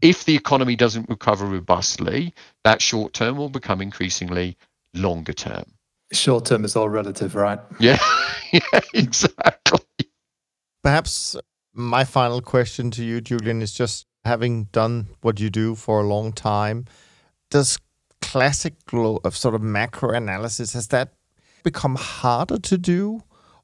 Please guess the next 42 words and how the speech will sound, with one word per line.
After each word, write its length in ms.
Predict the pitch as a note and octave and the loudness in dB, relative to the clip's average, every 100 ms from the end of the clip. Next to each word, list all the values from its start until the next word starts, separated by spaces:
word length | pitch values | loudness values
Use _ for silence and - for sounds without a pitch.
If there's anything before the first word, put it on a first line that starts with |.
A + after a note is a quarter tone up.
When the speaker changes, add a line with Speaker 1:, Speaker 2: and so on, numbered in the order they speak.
| - | -6
Speaker 3:
Because 260 | C#3+ C#3+ | -2 0
we 100 | D3+ | -2
kind 240 | D#3 F3+ F3 | -2 0 0
of 100 | D3 | 0
live 240 | C3 C#3 | 0 0
in 100 | C#3+ | 0
a 60 | C#3 | 0
world 320 | B2+ B2+ C3 | 2 2 2
where 120 | B2+ | -2
we 140 | B2 A#2+ | -2 -2
think 240 | C#3+ B2+ | -2 -2
some 180 | C#3+ C#3 | -2 -2
of 80 | B2+ | -2
the 100 | A#2+ | -2
things, 400 | C3 B2+ A#2+ - | 0 0 -4 -4
at 140 | A2+ | -4
least 360 | B2+ B2+ - - | -4 -6 -8 -4
that 120 | A#2+ | -2
we're 160 | A2 A2+ | 0 -2
seeing 360 | - C3+ B2 | -2 -2 -2
happening, 500 | A2+ B2 A#2+ B2+ A#2+ | -4 -4 -4 -6 -4
we 120 | A#2 | -4
think 260 | A2+ A#2+ - | -4 -6 -6
this 200 | A#2+ - | -6 -4
is 220 | C3 - _ _ _ | -4 -6 _ _ _
completely 640 | - D#3+ - - G3+ - B2+ | -4 -2 0 -2 -2 2 2
nuts, 400 | G#2+ F2+ - - | 2 0 -4 -2
right? 160 | A2+ | -2
It's 140 | A#2+ C#3 | -2 -4
completely 400 | D3 D3 D#3 G2+ | -2 -2 -4 -4
crazy. 500 | - G#2+ G2 A2 A2 - - - _ - | 0 0 0 -6 -10 -14 -20 -20 _ 2
Or 280 | D3+ D3 - | 6 6 2
is 220 | E3 F#3+ | 0 0
it 100 | G#3 | 0
really 280 | D3+ D3 D3 | 0 0 0
just 300 | A#2 C#3+ - | 2 0 2
trying 320 | - B2+ C3+ | 2 2 2
to 420 | C3+ - C3 A#2+ A2 _ _ _ _ - | 0 2 2 0 -6 _ _ _ _ 2
take 240 | D#3+ D#3 | 4 6
out 200 | D3 D3 | 4 4
the 80 | D3+ | 2
noise, 640 | B2+ A#2+ A#2 B2 - - | 2 2 0 -2 -6 -14